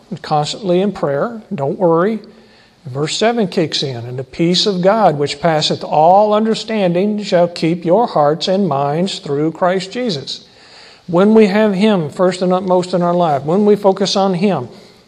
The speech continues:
then we can forget all the problems around us. Just like the example we've been given in the, the Gospels about how when the Lord was walking on water, he was approaching that ship, and Peter saw him out there, and he said, "Can I come to you?"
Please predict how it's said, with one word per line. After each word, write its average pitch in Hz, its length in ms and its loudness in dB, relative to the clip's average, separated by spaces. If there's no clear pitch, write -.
then 165 260 2
we 175 120 4
can 165 340 -4
forget 170 480 -2
all 151 220 -4
the 147 80 -6
problems 156 460 -6
around 190 360 0
us. - 420 -12
Just 156 200 -2
like 175 200 -2
the 175 100 2
example 156 460 -2
we've 151 180 -4
been 147 140 -4
given 160 320 0
in 143 140 -2
the, 135 120 -4
the 156 100 -2
Gospels 151 500 0
about 135 240 -4
how 147 300 -4
when 185 340 -8
the 143 140 -8
Lord 156 240 0
was 143 160 -6
walking 147 340 -2
on 143 160 -4
water, 160 380 -2
he 131 260 -8
was 143 160 -8
approaching 151 460 -8
that 143 220 -8
ship, 196 340 -4
and 131 120 -12
Peter 190 300 -2
saw 175 260 -4
him 156 180 -4
out 180 200 -4
there, 139 220 -4
and 135 80 -8
he 151 80 -6
said, 147 280 -6
"Can 147 160 -8
I 147 120 -2
come 196 300 -2
to 185 80 -2
you?" 139 260 -4